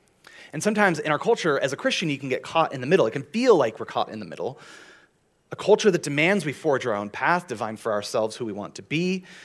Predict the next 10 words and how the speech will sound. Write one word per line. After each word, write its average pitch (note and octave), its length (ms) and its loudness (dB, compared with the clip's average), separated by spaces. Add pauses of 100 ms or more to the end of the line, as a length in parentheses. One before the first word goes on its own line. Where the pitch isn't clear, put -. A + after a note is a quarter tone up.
(380)
what A#2+ 120 -4
is G#2+ 120 -10
good, E3 320 2
what B2 120 -2
is G2 140 -8
right. C3 360 2 (640)
And B2 120 -8
on B2 100 -6
the D#3 120 0
other, E3+ 420 2